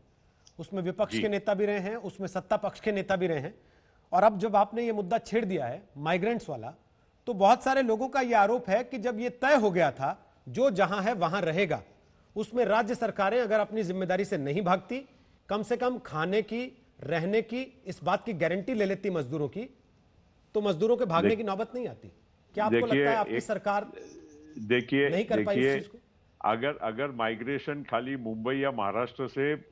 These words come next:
Speaker 2: और राज्यों की ओर होता, तो मैं समझ सकता हूं कि इस सरकार की विफलता है। जब आपको गुजरात से, कर्नाटक से, तमिलनाडु से,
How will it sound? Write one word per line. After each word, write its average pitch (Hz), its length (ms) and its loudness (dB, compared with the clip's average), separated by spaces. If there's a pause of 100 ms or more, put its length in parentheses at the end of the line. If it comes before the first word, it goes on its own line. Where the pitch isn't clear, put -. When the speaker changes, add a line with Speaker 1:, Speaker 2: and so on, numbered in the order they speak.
(120)
Speaker 2:
और 117 200 0
राज्यों 110 360 -2
की 120 120 -8
ओर 117 180 -2
होता, 117 540 -4 (320)
तो 139 80 -2
मैं 131 180 0
समझ 131 280 -4
सकता - 320 -4
हूं 135 160 -2
कि 143 180 -4
इस - 400 -8
सरकार 123 340 0
की 139 480 -4 (180)
विफलता 113 420 0
है। - 220 -12 (840)
जब 127 200 0
आपको 139 300 -2
गुजरात 120 480 -2
से, 107 180 -10
कर्नाटक 131 600 -8
से, 117 200 -8
तमिलनाडु 135 720 -4
से, 110 360 -6